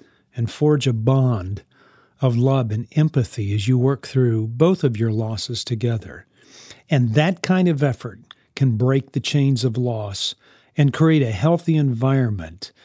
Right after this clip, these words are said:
in which both of you walk in joy, fulfilling your passions and purpose, and serving the God who loves you. Isn't it funny how losses play a part in our life?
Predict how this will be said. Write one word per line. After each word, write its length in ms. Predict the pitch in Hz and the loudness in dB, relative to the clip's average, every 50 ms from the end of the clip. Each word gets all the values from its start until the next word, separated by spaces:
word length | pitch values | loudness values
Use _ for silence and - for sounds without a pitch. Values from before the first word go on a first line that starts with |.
| _ _ _ _ | _ _ _ _
in 120 | - 131 120 | -2 0 2
which 260 | 131 127 117 - - | 2 0 0 -2 -4
both 460 | 120 113 110 156 170 180 180 - - | -4 0 2 2 4 2 2 2 0
of 160 | 131 107 98 | 0 0 -2
you 180 | 110 110 110 110 | -6 -6 -6 -4
walk 380 | 113 113 120 117 110 98 - | -4 -4 -4 -4 -6 -8 -8
in 160 | - 98 101 101 | -8 -6 -6 -4
joy, 540 | 92 127 139 143 147 147 143 143 143 131 - _ _ - - - _ _ _ | 0 2 2 2 2 2 0 -2 -4 -4 -8 _ _ -20 -20 -20 _ _ _
fulfilling 640 | - - 135 110 - - 143 135 127 123 120 110 | -10 -6 -6 -4 0 2 2 2 2 2 0 0
your 120 | 104 101 95 | -2 -4 -8
passions 800 | - - - 120 120 120 113 - - 131 120 117 113 107 - - | -10 -10 -6 -4 -2 -2 -2 -2 -2 -2 -2 -4 -4 -6 -8 -10
and 160 | 104 101 - | -12 -14 -6
purpose, 640 | - - 143 135 - - 123 - - - - - - _ _ _ _ _ _ _ _ _ _ _ _ _ _ _ | 0 0 0 0 0 -6 -14 -10 -8 -8 -8 -8 -10 _ _ _ _ _ _ _ _ _ _ _ _ _ _ _
and 180 | - 123 110 95 | 0 0 2 2
serving 760 | - - - 160 156 156 143 - - 107 78 85 101 - - _ _ _ _ - | 0 0 2 4 4 4 2 0 -2 -8 -8 -10 -14 -16 -20 _ _ _ _ -2
the 100 | - 127 | -2 0
God 320 | 107 123 117 120 113 101 | 2 2 2 0 0 0
who 120 | 95 120 113 | 0 0 0
loves 420 | 104 104 95 95 90 - - - | 0 -2 -4 -6 -6 -8 -10 -10
you. 220 | 104 104 - 113 - - _ _ _ _ _ _ _ _ _ _ _ _ _ _ _ _ - | -12 -14 -16 -18 -20 -20 _ _ _ _ _ _ _ _ _ _ _ _ _ _ _ _ 2
Isn't 140 | - 226 247 | 4 6 6
it 140 | 254 190 - | 4 2 0
funny 760 | - - - - 160 147 147 151 156 170 190 196 190 160 - _ _ _ _ _ - - _ _ _ | -4 -6 0 2 4 4 4 4 4 4 2 2 0 -2 -6 _ _ _ _ _ -20 -20 _ _ _
how 160 | - - 156 147 | -2 2 2 4
losses 580 | 131 123 120 117 113 117 113 - - 151 - | 4 4 2 2 2 0 -2 -2 -4 -4 -4
play 240 | - - - 147 135 | -4 -2 0 2 2
a 80 | 127 113 | 2 0
part 320 | - - 120 107 110 120 | -2 -4 -4 -2 0 0
in 100 | 123 127 | 0 0
our 140 | 127 135 143 | 0 -2 -2
life? 460 | 143 147 151 156 156 139 - - - | -2 -4 -4 -4 -4 -6 -8 -12 -20